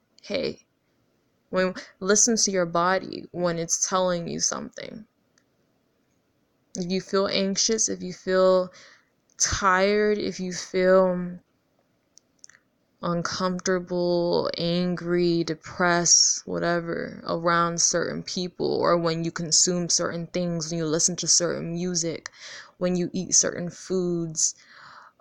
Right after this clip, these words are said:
um, all of that, pay attention to it.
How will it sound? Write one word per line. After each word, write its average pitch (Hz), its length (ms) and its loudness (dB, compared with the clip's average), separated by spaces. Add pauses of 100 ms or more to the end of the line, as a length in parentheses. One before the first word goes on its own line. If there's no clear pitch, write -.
um, 165 920 -2 (220)
all 233 180 4
of 254 120 8
that, - 320 0 (1080)
pay 196 140 2
attention 190 400 0
to - 220 -2
it. - 200 -12